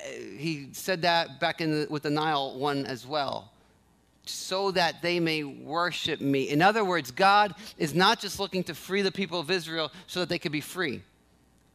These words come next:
He's not just looking to free them so that they are free from oppression, although that's good. He is looking to free them in order to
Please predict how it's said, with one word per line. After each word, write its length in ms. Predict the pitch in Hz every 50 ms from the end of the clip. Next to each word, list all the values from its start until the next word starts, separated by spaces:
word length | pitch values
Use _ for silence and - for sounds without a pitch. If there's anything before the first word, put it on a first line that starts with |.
| _ _ _ _ _ _ _ _
He's 140 | - 160 165
not 160 | 214 220 220
just 120 | 214 180
looking 220 | 202 202 160 185 175
to 80 | 160
free 300 | - - - - 196 208
them 240 | 196 175 175 170 165
so 120 | - - 165
that 180 | 160 160 156 -
they 120 | 170 170
are 120 | 165 156
free 240 | 151 - - 185 170
from 180 | - - 170 156
oppression, 540 | - - - - 214 220 180 - 160 147 151
although 220 | 156 147 156 151
that's 200 | 147 147 139 -
good. 400 | 135 131 135 208 208 180 160 131 - - - 175 -
He 160 | - 208 233
is 140 | 233 175 165
looking 260 | 190 - - 175 160
to 80 | 151 -
free 320 | - - 185 240 285 285
them 320 | 202 190 165 160 151 143 - 175 - - - -
in 240 | - 165 165 160 160 - -
order 560 | - 220 240 247 247 240 226 208 214 208 196
to 720 | 175 - - _ - - - 269 254 220 196 180 175 170